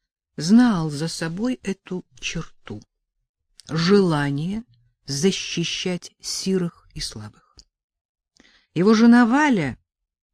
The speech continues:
десять лет виртуозно ею пользовалась. Он знал,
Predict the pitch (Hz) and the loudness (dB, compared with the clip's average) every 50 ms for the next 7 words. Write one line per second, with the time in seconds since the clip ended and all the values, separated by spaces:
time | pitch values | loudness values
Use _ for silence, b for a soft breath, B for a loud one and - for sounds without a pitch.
0 | _ _ _ _ _ _ _ _ _ _ _ _ _ _ - 151 156 208 277 294 | _ _ _ _ _ _ _ _ _ _ _ _ _ _ -10 -2 2 4 4 4
1 | 277 - - - - - 254 240 - _ - 160 160 160 156 131 - - _ _ | 2 0 -6 -10 -6 -4 -4 -4 -4 _ -6 -4 -2 -2 -2 -4 -8 -14 _ _
2 | _ _ _ - 117 139 208 220 185 165 - _ - - 196 - 233 202 156 127 | _ _ _ -2 4 6 6 6 4 2 -12 _ -8 -6 -6 -4 -4 -6 -6 -4
3 | 135 135 143 147 135 143 135 131 127 _ - 175 147 123 110 - - 139 131 151 | -4 -4 -4 -4 -4 -4 -4 -4 -6 _ -4 -4 -4 -4 -4 -6 -8 -10 -10 -8
4 | 165 180 - - - 320 349 392 392 - - 233 196 160 139 135 131 131 131 135 | -8 -8 -6 -4 -4 -2 -2 -2 -2 0 2 2 2 4 2 0 0 -2 -2 -4
5 | 131 131 135 | -6 -8 -10